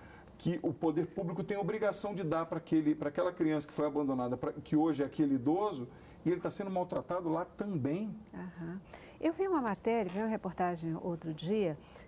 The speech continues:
Speaker 2: é, de uma questão assim de total falência de um abrigo aqui no Rio de Janeiro,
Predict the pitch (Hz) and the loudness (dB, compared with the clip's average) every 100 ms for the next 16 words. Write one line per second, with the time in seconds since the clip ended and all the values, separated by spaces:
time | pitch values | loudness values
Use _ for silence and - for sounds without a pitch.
0 | - 190 180 175 170 170 180 254 254 247 | -4 2 4 4 2 0 2 2 4 2
1 | 196 - 220 208 - 226 220 202 220 - | 2 0 2 2 2 2 2 2 0 -2
2 | - - - 226 262 262 - 285 233 202 | -20 -10 -2 0 2 0 2 2 4 4
3 | 247 269 - 180 160 175 160 175 220 170 | 2 2 2 2 2 2 2 2 2 2
4 | 170 165 160 156 156 156 214 262 196 | 0 -2 0 -2 -2 0 2 2 0